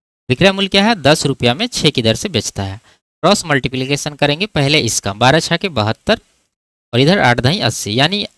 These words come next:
बहत्तर का सामान अस्सी में बिक रहा है, तो यहाँ पर आठ का प्रॉफिट है बहत्तर के ऊपर, कटाएंगे आठ एक आठ, आठ नौ बहत्तर, यानी एक बट्टा नौ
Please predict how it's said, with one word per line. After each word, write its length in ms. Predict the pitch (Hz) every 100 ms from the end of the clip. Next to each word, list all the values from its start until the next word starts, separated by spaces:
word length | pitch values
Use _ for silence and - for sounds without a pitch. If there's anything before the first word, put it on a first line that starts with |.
| -
बहत्तर 380 | 120 135 - 220
का 80 | 156
सामान 300 | 131 151 165
अस्सी 220 | - 156
में 120 | 160
बिक 160 | 151 160
रहा 160 | 165
है, 120 | 180
तो 600 | 285 _ - - _ - 151
यहाँ 160 | 180
पर 180 | 196 208 - _ _
आठ 220 | - 165
का 100 | -
प्रॉफिट 420 | 175 165 156 175 226
है 60 |
बहत्तर 420 | 196 117 107 - 101
के 120 | 104
ऊपर, 200 | 104 110 -
कटाएंगे 400 | 131 175 196 208 214
आठ 220 | 127 120
एक 160 | 127
आठ, 180 | 151 190
आठ 220 | 160 117
नौ 160 | 143 180
बहत्तर, 380 | 120 95 - 98
यानी 260 | 113 151 -
एक 160 | 156 151
बट्टा 260 | 139 151
नौ 160 | 151 202